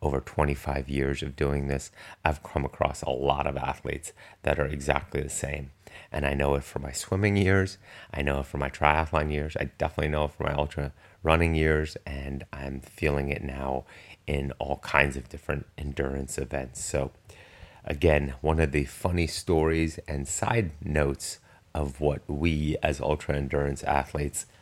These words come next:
go through. And it's completely normal, you guys. And not that you're not normal, but I would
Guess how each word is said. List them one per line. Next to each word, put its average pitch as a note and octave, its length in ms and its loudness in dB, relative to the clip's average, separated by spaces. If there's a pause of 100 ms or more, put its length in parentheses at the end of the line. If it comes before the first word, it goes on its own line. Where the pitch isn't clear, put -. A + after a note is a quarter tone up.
(220)
go D#2+ 180 4
through. D2 340 -2
And F#2 120 2
it's F#2 120 -4
completely A#2+ 560 0
normal, A2 360 2
you C2+ 140 0
guys. - 380 -4
And D#2 120 0
not D#2+ 160 2 (160)
that - 140 -8
you're B1+ 140 -12
not C2 280 -8
normal, C2+ 300 -4 (320)
but D2+ 400 6 (760)
I D2+ 220 0
would C#2+ 320 2